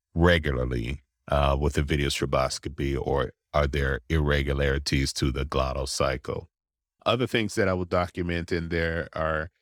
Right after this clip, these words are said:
going to be, uh, it's kinda difficult to not have a template. So it really helps to have a template right in front of you, 'cause you go through and you click each one of these things. And so I'm trying to remember what the template looks like in my head. So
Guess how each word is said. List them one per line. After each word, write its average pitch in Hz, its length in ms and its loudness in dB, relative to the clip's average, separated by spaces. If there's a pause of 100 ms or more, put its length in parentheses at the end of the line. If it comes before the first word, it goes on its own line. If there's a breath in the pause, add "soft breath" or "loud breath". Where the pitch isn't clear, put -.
(300 soft breath)
going 95 260 2
to 92 120 -4
be, 82 300 0
uh, 76 240 -2
it's 80 280 -4 (140)
kinda 87 220 0
difficult 80 560 0
to 87 140 -4
not 82 260 -4
have 82 160 0
a 78 60 0
template. 90 540 0
So 101 120 -2
it 101 80 -2
really 110 220 0
helps 110 260 -2
to 95 100 0
have 95 160 0
a 90 60 0
template 101 500 -2
right 95 220 0
in 104 100 -10
front 110 240 2
of 98 100 -2
you, 90 120 -4
'cause 95 240 -2
you 92 60 -2
go 98 220 0
through 107 200 0
and 101 100 -4
you 107 100 2
click 113 340 -2
each 98 200 -2
one 101 160 2
of 98 80 -2
these 98 240 -2
things. 107 400 -4
And 82 140 -10
so 82 200 -4
I'm 85 120 -8
trying 90 280 -2
to 87 120 -2
remember 85 420 -4
what 82 100 0
the 85 100 -2
template 82 500 -2
looks - 200 -4
like 80 360 0
in 80 120 -2
my 76 160 -2
head. 76 320 0
So 69 220 0